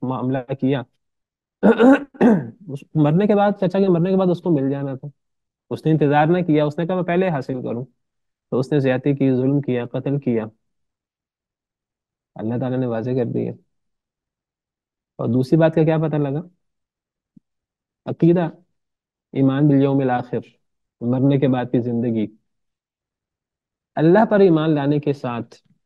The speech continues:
आखिरत पर ईमान, ये ऐसा अकीदा है कि अगर हम सही तरीके से इस अकीदे को मान लें और इसके मुताबिक जिंदगी गुजारें, तो इंसान गुनाह कैसे कर सकता है?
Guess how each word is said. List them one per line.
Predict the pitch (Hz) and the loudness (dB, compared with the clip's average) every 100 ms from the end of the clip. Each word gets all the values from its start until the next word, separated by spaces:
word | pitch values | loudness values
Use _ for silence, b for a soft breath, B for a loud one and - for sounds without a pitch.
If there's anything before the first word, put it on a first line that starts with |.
| _ _ _ | _ _ _
आखिरत | 147 160 196 202 | 2 4 4 2
पर | - 165 | 0 0
ईमान, | 143 135 135 135 | 0 -2 -4 -4
ये | 131 143 147 | -2 -2 -4
ऐसा | 151 - 196 | -4 -4 -4
अकीदा | 156 135 147 170 175 | -4 0 2 2 0
है | 139 151 185 _ _ _ _ _ | -2 -2 -6 _ _ _ _ _
कि | 180 | -2
अगर | 143 180 196 | 2 2 2
हम | 175 196 | 2 0
सही | - 185 180 247 | 0 0 2 4
तरीके | 202 170 160 160 | 6 4 4 -2
से | 170 151 | -2 -2
इस | 165 - | -4 -6
अकीदे | 135 143 139 156 147 _ _ _ _ _ _ _ _ _ _ _ _ _ _ _ - | -6 -2 0 -2 -4 _ _ _ _ _ _ _ _ _ _ _ _ _ _ _ -20
को | - | -8
मान | 123 117 127 151 127 | -6 -4 0 2 2
लें | 117 113 120 _ _ | -2 -6 -10 _ _
और | 123 | -6
इसके | 117 - 151 | -6 -2 0
मुताबिक | 139 135 139 135 | 2 2 2 2
जिंदगी | 135 139 143 | 2 2 2
गुजारें, | 139 131 127 135 165 | 0 -2 -2 -4 -6
तो | 165 151 165 - _ _ _ _ _ _ _ _ _ _ _ | -4 -4 -4 -8 _ _ _ _ _ _ _ _ _ _ _
इंसान | - 120 135 135 | -8 -6 -2 0
गुनाह | 127 127 135 | 2 0 -2
कैसे | 120 123 | -2 -2
कर | 113 | -4
सकता | 107 104 - 110 | -6 -10 -6 -8
है? | 107 | -6